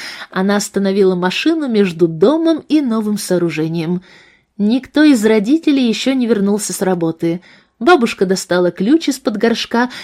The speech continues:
и отперла дверь. Она распахнула её, но не вошла внутрь. «Вы идите и разбирайте пока вещи, а я посмотрю новую постройку». Кэролин быстро засунула свои вещи в комод,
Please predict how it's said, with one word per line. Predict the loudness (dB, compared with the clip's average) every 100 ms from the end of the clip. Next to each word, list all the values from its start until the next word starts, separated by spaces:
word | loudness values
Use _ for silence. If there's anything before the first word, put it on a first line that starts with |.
| -2
и | 4
отперла | 4 2 -2 0 2 2
дверь. | 0 0 -2 -4 -10 _ _ 0
Она | 2
распахнула | 2 0 -4 -2 0 2 4
её, | 2 2 2 2 0
но | -2 -2
не | 0
вошла | 0 0 -2 -4
внутрь. | -4 -8 -6 -8 -10 _ _ _ _ _ _
«Вы | -4 2 4 4
идите | 6 6 6 2 2
и |
разбирайте | 4 2 2 4 2 0 -2
пока | -2 0 0
вещи, | 0 -4 -6 -6 -4 -4 -2
а | 0
я | 2 4 2
посмотрю | -2 -2 -2 0 0 0
новую | 0 0 0 -2
постройку». | -4 -8 -10 -8 -8 -8 -8 -10 _ _ _ _ _ _
Кэролин | 0 2 2 0 0 -2
быстро | 2 4 4 2 0
засунула | 2 -2 -2 -2 0 0
свои | 0 -2 0
вещи | -2 -2
в | -4
комод, | -2 -2 0 -2